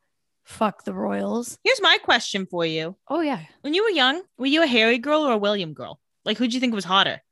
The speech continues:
Speaker 2: And try not to let their current looks cloud your judgment.
Speaker 1: Current looks not clouding my judgment. I was fine with either.
Speaker 2: I was always a Harry girl.
Speaker 1: But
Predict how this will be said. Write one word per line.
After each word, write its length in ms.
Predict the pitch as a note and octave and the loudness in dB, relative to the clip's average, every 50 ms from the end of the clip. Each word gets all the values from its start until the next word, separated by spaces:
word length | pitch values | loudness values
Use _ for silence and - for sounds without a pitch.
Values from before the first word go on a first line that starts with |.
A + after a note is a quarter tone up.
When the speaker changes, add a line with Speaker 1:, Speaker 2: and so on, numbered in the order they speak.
| _ - | _ -2
Speaker 2:
And 120 | G#3 A3 | -2 -2
try 240 | G#3 - C#4+ B3+ C4 | 0 2 2 4 4
not 200 | C4+ C#4+ C#4+ C4+ C#4 | 6 4 2 2 0
to 80 | C#4 | -2
let 300 | C4+ B3+ A#3+ A#3+ - - | 2 4 4 4 2 2
their 160 | A#3 A#3+ A#3 | 2 2 2
current 420 | A3+ - - A#3+ A3+ A3+ A3 - G#3 | 2 0 -2 0 2 2 0 0 -2
looks 460 | G#3 G3+ G3 - - - - - - _ _ _ _ | -2 -2 -2 -2 -8 -12 -12 -14 -16 _ _ _ _
cloud 360 | - - G3+ G3 G3+ G3 F#3+ | -4 0 2 2 2 2 2
your 100 | F#3+ F3 | -2 -4
judgment. 520 | D#3+ F#3 F3 E3+ E3 - - G#2+ E2+ - _ | -2 -2 -4 -4 -4 -8 -14 -16 -18 -18 _
Speaker 1:
Current 320 | - - - E4+ F4 F4 E4 | -10 -2 2 4 4 6 6
looks 400 | D#4+ D#4+ D4+ D4+ - - - - | 6 4 4 2 -2 -10 -10 -10
not 380 | - B3 A#3+ B3 B3 B3+ C4 - | -6 -2 2 2 4 2 2 0
clouding 380 | - C4 B3 A#3+ A#3+ A#3 A3+ | 2 2 4 4 4 2 0
my 480 | A3 G#3+ G#3+ G#3+ G#3 G#3+ G#3 G#3 G3+ G3+ - _ _ _ | 0 -2 -2 -2 -4 -4 -4 -6 -6 -8 -12 _ _ _
judgment. 720 | G#3+ - A3+ A3 G#3 G3 A3 A3 A3+ G#3+ G#3 G#3 G3+ - - _ _ _ _ | _ -4 -4 -4 -4 -4 -6 -4 -4 -2 -2 -4 -4 -8 -14 _ _ _ _
I 120 | - G#3+ A3 | 0 2 4
was 160 | A3+ - - | 4 2 2
fine 240 | - A#3 A3+ A3+ A3+ | 0 2 2 4 2
with 140 | A3 G#3+ - | 2 0 0
either. 340 | A3+ A3+ A#3 G#3 - F#3 - _ _ _ _ | -4 -4 -4 -6 -8 -8 -12 _ _ _ _
Speaker 2:
I 100 | G#3 A3 | 2 2
was 100 | A3+ G#3+ | 4 4
always 240 | G3 F#3+ F#3+ F#3 E3+ | 4 4 4 4 2
a 60 | F3 | 2
Harry 320 | E3+ E3 D#3+ D#3 D#3+ D#3+ | 2 2 2 2 2 0
girl. 320 | D3+ - D#3+ D#3 D#3 D#3 - _ _ _ | -2 -4 -4 -4 -6 -6 -10 _ _ _
Speaker 1:
But 500 | - C4+ C4 C4 B3 - - - - - | 6 8 8 8 8 6 2 0 -4 -10